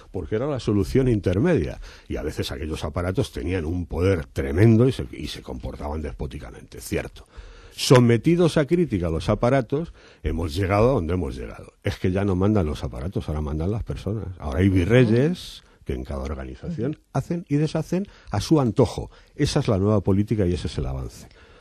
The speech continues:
Por eso yo vengo del pasado, estoy en el presente, reivindico todo lo bueno del pasado y asumo también todo lo bueno y lo malo, ¿eh? Porque forma parte de mi historia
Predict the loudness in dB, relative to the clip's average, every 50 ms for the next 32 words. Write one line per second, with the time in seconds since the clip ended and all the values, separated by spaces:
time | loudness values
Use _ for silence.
0 | -4 2 4 6 6 6 6 4 2 2 0 -2 0 0 2 2 2 2 2 2
1 | 2 2 0 2 0 0 2 2 2 2 2 2 0 -4 _ _ -20 -20 -20 -20
2 | -20 -20 _ _ _ _ -8 -8 -4 2 4 6 6 6 4 4 2 0 2 2
3 | 0 0 0 -4 -4 -6 -8 -14 -20 -20 -20 -20 -14 -6 -2 0 2 4 6 6
4 | 8 8 6 4 4 4 2 2 2 2 0 2 2 2 2 2 2 2 2 4
5 | 4 4 4 4 2 2 0 0 -2 -2 -2 2 2 2 2 2 -2 -4 -10 -10
6 | -8 -8 -6 -4 0 2 2 2 2 0 -6 -10 -18 -14 -10 -8 -8 -4 0 0
7 | 0 0 -2 -6 -6 -4 -2 0 0 0 2 6 6 6 6 4 2 -4 0 2
8 | 4 6 6 6 6 4 2 -2 _ _ _ -4 -4 -4 -2 -4 -8 -8 -8 -10
9 | -8 -6 -6 -6 -4 -4 -4 -6 -6 -6 -4 -4 -4 -2 -2 -4 -4 0 2 4
10 | 6 6 6 4 2